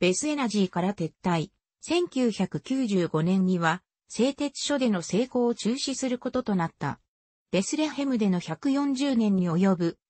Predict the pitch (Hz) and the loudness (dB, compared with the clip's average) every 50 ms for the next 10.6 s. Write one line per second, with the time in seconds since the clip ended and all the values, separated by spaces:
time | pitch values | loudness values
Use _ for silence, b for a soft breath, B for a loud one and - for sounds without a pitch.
0 | _ _ - 175 170 - _ _ - - 254 254 254 247 - 269 262 262 247 - | _ _ -2 -2 -2 -4 _ _ -4 0 0 0 0 0 0 0 0 0 -2 -2
1 | 269 254 240 233 226 220 214 - 233 226 220 208 220 208 196 - - - - 160 | -2 0 2 2 2 0 0 0 0 0 0 0 0 -2 -2 -4 -6 -6 -4 -6
2 | 156 - _ _ _ _ _ _ _ _ - 180 185 180 - 294 294 294 302 294 | -6 -6 _ _ _ _ _ _ _ _ 0 2 2 2 0 -2 -2 -2 -2 -2
3 | - 320 311 302 285 277 262 - - - - - 294 294 254 226 196 185 180 180 | -2 -2 -2 0 0 -2 -4 -6 -8 -8 -6 -4 -2 -2 0 2 2 2 2 0
4 | - _ _ _ _ - - 320 339 330 320 285 247 202 175 147 - - - 240 | -2 _ _ _ _ -6 -4 0 0 2 2 2 2 2 2 0 -2 -2 -2 -2
5 | 269 254 - 269 269 254 247 - 254 240 - 208 196 208 196 196 175 180 165 160 | -2 -2 -2 -2 -4 -4 -4 -6 -8 -6 -4 -2 0 0 2 0 0 0 0 0
6 | 160 156 156 - _ _ _ _ _ - - - 233 285 277 - - 277 294 285 | 0 -2 -2 -4 _ _ _ _ _ -8 -2 2 2 2 2 0 0 0 2 2
7 | 240 233 202 180 165 160 160 190 226 208 208 233 - - 185 180 175 185 170 170 | 2 2 2 2 2 2 2 0 0 -2 -2 -4 -4 -4 -4 -4 -4 -2 -2 0
8 | 160 156 - _ _ _ _ - - 311 339 359 339 - - 254 240 214 - 196 | -2 -2 -4 _ _ _ _ -10 -4 -2 -2 -2 -2 -2 0 0 0 0 0 -2
9 | 180 - 151 - - - 277 285 247 202 202 180 160 - - 196 214 220 214 214 | -4 -4 -4 -6 -4 -2 -2 0 0 0 0 0 0 0 0 0 2 2 2 2
10 | 214 208 202 190 196 208 202 185 175 165 - | 2 2 4 4 4 4 4 4 2 2 0